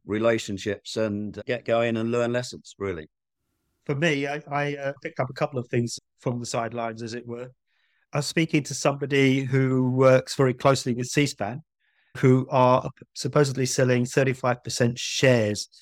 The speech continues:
Speaker 2: in the company. The other sixty-five percent is not up for sale, but that thirty-five percent share is apparently going to Ocean Network Express. So that's the rumor from the sidelines.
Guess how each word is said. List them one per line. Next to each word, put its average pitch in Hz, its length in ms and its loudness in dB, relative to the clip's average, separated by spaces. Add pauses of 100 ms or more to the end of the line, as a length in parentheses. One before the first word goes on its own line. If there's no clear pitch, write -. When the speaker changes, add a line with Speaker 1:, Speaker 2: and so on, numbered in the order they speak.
(100)
Speaker 2:
in 127 180 0
the 123 60 -4
company. 131 520 -2 (320)
The 120 100 0
other 135 160 4
sixty-five 123 640 -2
percent 120 340 0
is 110 160 -8
not 127 180 4
up 117 160 0
for - 80 -10
sale, 107 340 -4 (220)
but 139 120 -4
that 147 240 -4
thirty-five 139 480 4
percent 123 300 -2
share 117 320 0 (440)
is 135 140 0
apparently 117 580 -2
going 127 400 2
to 123 500 -4 (140)
Ocean 127 500 -2
Network 127 400 -6
Express. - 800 -4 (220)
So - 220 2
that's 139 200 2
the 131 100 4
rumor 131 340 6 (320)
from 123 240 0
the 120 80 -2
sidelines. 127 560 2